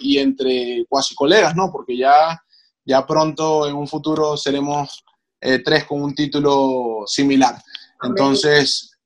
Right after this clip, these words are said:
Speaker 1: eh, con la, con la mejor de la, de la, con el mejor de los deseos,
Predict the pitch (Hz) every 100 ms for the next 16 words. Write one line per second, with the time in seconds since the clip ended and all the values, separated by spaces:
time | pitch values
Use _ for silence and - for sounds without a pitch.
0 | _ - 123 123 120 113 110 - - 131
1 | 131 127 123 117 117 107 104 - 127 135
2 | 131 127 131 143 165 160 139 120 123 _
3 | - 127 123 117 107 - - _ _ _
4 | _ _ - 123 127 127 135 170 156 127
5 | - 165 180 170 -